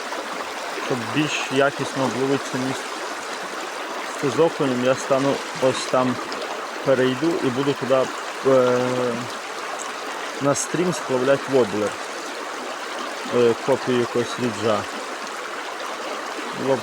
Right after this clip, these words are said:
класно Strike Pro Midge під мальку, він непогано. У мене оригінальний був Рідж тридцять п'ятий, тонучий, але його, на жаль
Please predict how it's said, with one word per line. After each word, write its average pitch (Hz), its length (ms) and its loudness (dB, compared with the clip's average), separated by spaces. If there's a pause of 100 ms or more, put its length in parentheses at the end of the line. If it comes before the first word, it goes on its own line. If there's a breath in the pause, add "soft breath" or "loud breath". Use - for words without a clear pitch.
класно 131 360 2 (280)
Strike 131 320 2
Pro 139 100 4
Midge 156 420 2 (800)
під 117 180 0
мальку, 120 380 0 (260)
він 120 160 0
непогано. 110 540 -2 (1500)
У 120 40 0
мене 120 240 4
оригінальний 127 600 4
був 120 260 4 (240)
Рідж 147 440 2
тридцять 156 420 -2
п'ятий, 151 400 4 (680)
тонучий, 135 580 0
але 127 100 -2
його, 131 320 -2
на 123 200 -2
жаль 127 140 2